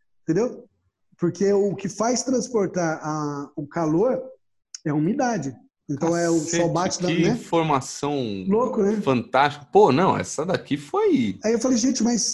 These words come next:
Speaker 1: vocês não usam ar-condicionado?" Eu falei, "Não precisa, entra aí pra você ver." Você entra, mas, "Gente, tá fresquinho aqui." Porque não tem, não tem umidade, né? Então não,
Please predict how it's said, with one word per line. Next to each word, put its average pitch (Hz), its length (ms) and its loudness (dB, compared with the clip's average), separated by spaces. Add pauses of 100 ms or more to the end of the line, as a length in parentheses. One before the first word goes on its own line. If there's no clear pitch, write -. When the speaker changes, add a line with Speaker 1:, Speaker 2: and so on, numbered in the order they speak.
(120)
Speaker 1:
vocês 226 200 -2
não 277 100 4
usam 277 160 2
ar-condicionado?" 220 440 -2
Eu 208 40 -6
falei, 254 140 -2
"Não 262 80 -6
precisa, 254 360 0
entra 247 200 -2
aí 190 60 2
pra 151 60 -4
você 165 80 -2
ver." 143 120 -4
Você 226 140 0
entra, 240 260 -2
mas, 233 160 -6
"Gente, 233 240 -6
tá 220 100 -6
fresquinho 220 520 -10
aqui." 202 200 -16 (420)
Porque 240 200 -4
não 247 160 -2
tem, 220 680 -2 (160)
não 180 80 -4
tem 208 100 0
umidade, 202 400 0
né? 151 60 -2
Então 165 240 -4
não, 202 280 0